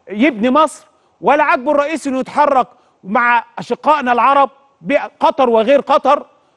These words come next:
ولا عاجبه الدولة بتعمل إيه. طب إيه اللي ع-، قول لي يا دكتور يا عمار يا علي حسن، أنت عايز إيه من مصر؟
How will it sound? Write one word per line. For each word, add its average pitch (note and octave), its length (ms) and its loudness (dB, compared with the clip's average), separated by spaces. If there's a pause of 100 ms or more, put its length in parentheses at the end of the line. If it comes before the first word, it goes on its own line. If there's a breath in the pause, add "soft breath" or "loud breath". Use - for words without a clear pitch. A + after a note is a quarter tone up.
(120)
ولا D#4 220 2
عاجبه C4+ 320 -4
الدولة C4 320 0
بتعمل A3+ 380 -6
إيه. F#3 220 -6 (920)
طب B3 160 -2
إيه F4+ 100 0
اللي D#4+ 140 0
ع-، C#4 180 -4
قول F4+ 160 2
لي D#4+ 80 0
يا C4+ 160 4
دكتور C#4+ 420 -2
يا B3 100 2
عمار G#3 360 2
يا A3 100 0
علي F#3 220 0
حسن، D#3+ 380 -8 (540)
أنت B3+ 180 -4
عايز B3 280 0
إيه C#4 120 -4
من G#3 180 -4
مصر؟ - 360 -12